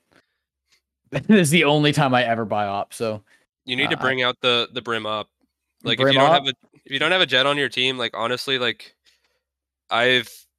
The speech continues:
Speaker 2: I've found that buying an op lots of times, even if you don't have, like, an op character,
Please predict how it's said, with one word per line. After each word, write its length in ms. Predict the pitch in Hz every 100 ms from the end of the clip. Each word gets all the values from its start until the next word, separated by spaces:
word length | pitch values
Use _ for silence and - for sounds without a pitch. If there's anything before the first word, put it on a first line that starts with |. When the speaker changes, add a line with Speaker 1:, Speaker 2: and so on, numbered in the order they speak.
| _ _ _ -
Speaker 2:
I've 200 | 131 127
found 240 | 143 147
that 100 | 135 113 _ -
buying 340 | 113 120 123
an 80 | 120
op 300 | - 110 -
lots 180 | 110 -
of 60 | 110
times, 540 | 113 110 110 - - _ _ _ _ _ _ -
even 200 | 123 123
if 100 | 120
you 80 | 120
don't 200 | 117 113
have, 440 | 113 113 104 104
like, 240 | 110 101 -
an 120 | 127 104
op 260 | 107 -
character, 640 | - 90 110 - 131 139